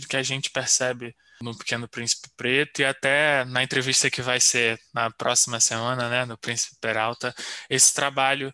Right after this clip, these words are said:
de bases, né, de, das crianças, de fazer as coisas acontecerem além do que acontece somente em cima do palco. Isso é muito interessante, isso é muito legal.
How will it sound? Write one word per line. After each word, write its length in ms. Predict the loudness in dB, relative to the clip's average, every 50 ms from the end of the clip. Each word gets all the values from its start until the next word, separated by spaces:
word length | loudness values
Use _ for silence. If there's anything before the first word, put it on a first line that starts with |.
| -4
de 140 | -2 -2 0
bases, 520 | 2 2 2 2 2 2 0 0 -2 -2 -2
né, 220 | 0 0 0 0
de, 540 | -2 -4 -6 -6 -6 -6 -8 -8 -8 -10 -6
das 260 | -2 0 0 2 2
crianças, 580 | 0 0 0 0 0 0 0 0 0 0 -2 -2
de 120 | -4 -4
fazer 560 | -4 -2 -2 0 0 0 2 2 2 2 2 0 0
as 160 | 0 0 0
coisas 280 | 0 0 0 0 2 0
acontecerem 880 | 0 -2 -2 -2 -4 -2 0 2 4 4 4 4 4 4 4 2 0 0
além 600 | 0 0 0 2 2 2 2 2 2 0 -2 -4 -6
do 80 | -4
que 100 | -2 -2
acontece 560 | -2 0 0 -2 -4 0 0 2 2 4 4 4
somente 540 | 4 2 0 0 0 0 0 0 -2 -2
em 80 | 0 2
cima 320 | 2 2 2 2 0 -4
do 80 | -4 -4
palco. 420 | -2 0 2 2 2 0 -6 -12
Isso 220 | -8 -6 -4 -4 -4
é 40 | -4
muito 280 | -6 -8 -12 -12 -12
interessante, 640 | -10 -6 -4 -4 -4 -4 -6 -8 -10 -12 -14 -14 -14
isso 160 | -12 -12 -10
é 20 | -10
muito 240 | -10 -12 -12 -8
legal. 380 | -6 -4 -2 -2 -2 -4 -6 -10